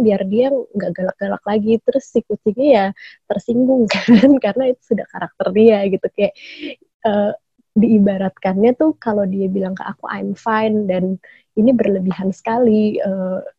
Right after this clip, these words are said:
si mamanya ini gitu. Jadi aku, dan aku, eh, sampein ke orangnya, "Mbak, dia tidak mau. Kalaupun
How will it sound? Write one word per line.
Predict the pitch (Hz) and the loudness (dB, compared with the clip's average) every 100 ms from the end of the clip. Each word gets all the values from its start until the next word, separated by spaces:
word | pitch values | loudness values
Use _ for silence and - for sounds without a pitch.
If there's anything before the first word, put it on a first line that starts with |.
| 185 | -20
si | - 214 202 | -8 -6 -4
mamanya | 190 190 196 190 | -4 -4 -4 -2
ini | 214 214 202 202 185 | 0 2 0 0 -2
gitu. | 180 156 165 | -2 -2 -2
Jadi | 175 185 254 - _ _ _ - | 0 4 4 2 _ _ _ -12
aku, | 190 311 302 - 214 | -2 0 0 0 2
dan | 202 214 | 2 2
aku, | 220 349 - - | 4 4 4 2
eh, | 214 | 2
sampein | 202 202 - 269 269 247 226 | 2 -2 4 6 8 6 4
ke | 202 190 190 196 | 0 -2 -2 -4
orangnya, | 190 190 214 214 214 | -4 -2 -2 -2 0
"Mbak, | 233 269 | 2 4
dia | 233 269 - | 4 2 0
tidak | 190 - | -2 -2
mau. | 175 170 196 202 196 185 _ _ - - | -6 -4 0 2 2 0 _ _ -20 -18
Kalaupun | - 196 190 202 202 | -6 -6 -4 -4 -4